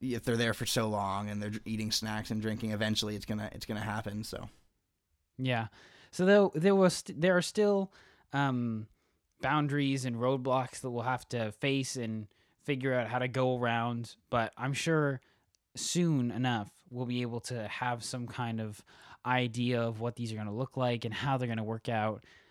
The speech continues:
Speaker 2: Um, but it's just a really hard thing to figure out.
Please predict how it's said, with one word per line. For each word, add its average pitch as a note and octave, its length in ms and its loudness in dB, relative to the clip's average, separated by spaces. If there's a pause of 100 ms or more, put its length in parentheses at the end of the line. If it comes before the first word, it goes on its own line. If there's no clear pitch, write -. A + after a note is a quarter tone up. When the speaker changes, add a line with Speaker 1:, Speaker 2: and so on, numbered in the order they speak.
(180)
Speaker 2:
Um, A2+ 400 -2
but B2+ 160 0
it's C3 180 -2
just D3 340 0
a A#2+ 200 2 (400)
really C3 380 2
hard B2+ 420 2
thing B2+ 180 0
to A#2 60 -2
figure A#2 340 -4
out. A#2+ 320 0